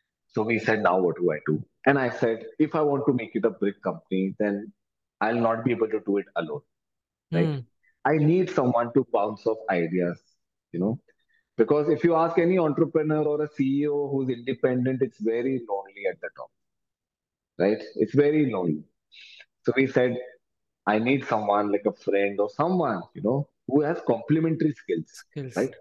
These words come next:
Speaker 1: I am good at restaurant. I am good at creating a product, operations, of running a restaurant.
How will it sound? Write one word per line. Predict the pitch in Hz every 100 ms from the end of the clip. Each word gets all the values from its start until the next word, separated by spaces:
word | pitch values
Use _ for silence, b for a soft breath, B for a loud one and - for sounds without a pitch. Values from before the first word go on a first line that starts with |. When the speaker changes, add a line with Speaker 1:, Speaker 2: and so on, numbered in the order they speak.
| _ _ _ _ _ _ -
Speaker 1:
I | 160
am | 190 180
good | 180
at | 175 156
restaurant. | 139 - 143 135 139 147 _ _ _ -
I | 117 139
am | 156
good | 143 143
at | 139 135 - _ _ _ _ _ _ -
creating | 139 139 147 139
a |
product, | 127 127 117 117 120 -
operations, | - - 123 120 123 120 - _ _ _ _ -
of | 110
running | 117 113 127
a | 117
restaurant. | - - - 98 104